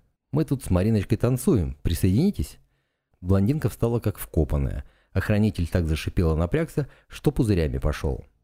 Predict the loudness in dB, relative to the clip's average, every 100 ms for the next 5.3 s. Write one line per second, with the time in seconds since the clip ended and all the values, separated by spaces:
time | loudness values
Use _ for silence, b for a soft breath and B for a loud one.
0 | _ _ _ _ _ 0 0 0 0 0
1 | 0 0 -2 -2 -8 -4 -4 -2 -2 2
2 | 2 2 0 -2 b b b 2 2 2
3 | 0 0 0 0 0 0 0 -2 -4 -12
4 | _ -4 0 2 0 -4 -8 -2 0 2
5 | 2 -2